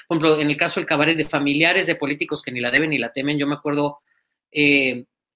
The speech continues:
hace-, haciendo un símil nada más para clarificar, por ejemplo, en la época de los Fox,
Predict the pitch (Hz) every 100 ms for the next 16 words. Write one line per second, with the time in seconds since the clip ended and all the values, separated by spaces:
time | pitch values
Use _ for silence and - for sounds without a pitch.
0 | _ 147 151 156 165 156 214 208 208 196
1 | 175 170 165 156 139 143 143 160 180 170
2 | 143 143 131 139 165 156 139 135 - 156
3 | - - -